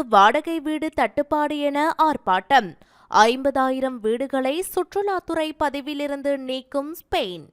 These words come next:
ஜப்பானிய அரசியல் கட்சியொன்றின் தலைவராக செயற்கை மதிநுட்பம் நியமனம். கொங்கோ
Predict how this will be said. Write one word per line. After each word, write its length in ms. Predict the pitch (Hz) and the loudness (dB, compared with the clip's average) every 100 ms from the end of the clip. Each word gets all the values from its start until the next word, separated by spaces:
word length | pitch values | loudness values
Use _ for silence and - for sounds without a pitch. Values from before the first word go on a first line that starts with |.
| - | 2
ஜப்பானிய 680 | 294 285 285 453 415 381 339 | 8 8 8 0 0 -2 0
அரசியல் 640 | 302 302 - 302 302 302 | 2 0 -2 -2 -2 0
கட்சியொன்றின் 720 | 262 - 302 285 285 285 277 | -2 -2 -2 0 0 -6 -4
தலைவராக 760 | 269 220 240 262 285 277 269 285 | -2 0 -2 -2 0 0 -2 -6
செயற்கை 600 | - 311 359 - 339 330 | -4 -4 -4 -10 -10 -6
மதிநுட்பம் 640 | 294 269 277 269 - 285 294 | -6 -6 -6 -8 -4 -4 -4
நியமனம். 600 | 349 311 196 180 247 262 170 _ _ _ _ - | -8 -6 -6 -4 -4 -4 -6 _ _ _ _ 6
கொங்கோ 380 | 381 403 466 440 | 8 8 4 2